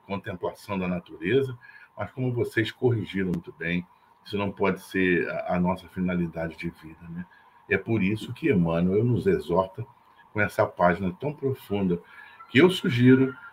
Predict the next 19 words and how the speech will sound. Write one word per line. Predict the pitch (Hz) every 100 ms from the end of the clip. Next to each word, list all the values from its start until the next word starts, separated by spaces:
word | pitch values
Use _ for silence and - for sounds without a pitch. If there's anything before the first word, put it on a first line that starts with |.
| - -
E |
depois | 127 127 131 131
cada | - 131 120
um | 123
pegue | 123 - 113 123 127 127 123 127
o | 123
livro | 104 107 117 107 110
em | 104
casa | 104 104 104 95
e | 104
leia, | 92 95 113 113 104 92
né? | 98
Ceifa | - 107 107 98
de | 92
Luz, | 85 104 107 - -
capítulo | 87 - 95 - 87
trinta | - 104 -
e | 82
nove, | 76 82 95 98 104